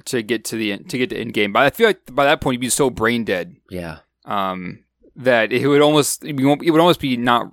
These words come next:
Speaker 1: worth it, I feel.
Speaker 2: Oh, no, it would not be worth it. It, uh, everything would run together. It would be completely unenjoyable for me, at
Speaker 1: Right.
Speaker 2: least. You could have this own marathon at your own home. I, I'm sure those tickets were expensive. I'm sure they weren't cheap.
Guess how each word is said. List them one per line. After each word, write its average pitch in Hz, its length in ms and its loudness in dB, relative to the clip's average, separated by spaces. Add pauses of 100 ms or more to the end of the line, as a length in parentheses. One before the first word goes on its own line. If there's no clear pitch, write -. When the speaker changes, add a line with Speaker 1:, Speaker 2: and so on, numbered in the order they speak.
Speaker 1:
worth 113 440 2
it, 87 120 -6
I 87 120 -6
feel. - 300 -12 (600)
Speaker 2:
Oh, 127 220 0
no, 104 240 0
it 95 140 -6
would 113 140 -2
not 110 220 0
be 95 120 -6
worth 90 340 -8
it. 87 100 -4
It, 92 140 -4 (800)
uh, 104 220 -4
everything 107 460 -2
would 98 140 -4
run 95 240 -2
together. 90 380 -2
It 87 100 -2
would 87 200 -6
be 92 100 -6
completely 95 540 -6
unenjoyable 90 640 -6
for 87 220 -10
me, 95 400 -2 (500)
at 95 100 -4
Speaker 1:
Right. 104 200 2
Speaker 2:
least. 101 180 -4
You 131 60 0
could 120 100 0
have 110 160 2
this 107 140 -6
own 104 180 0
marathon 98 480 -2
at 90 160 -8
your 90 80 -6
own 92 100 -14
home. 123 460 -2
I, 180 260 -4
I'm 143 140 0
sure 180 220 -2
those 123 260 -2
tickets - 400 -6
were 98 140 -4
expensive. 87 580 -8
I'm 82 140 -10
sure 113 200 -6
they 92 140 -6
weren't 90 240 -10
cheap. - 420 -12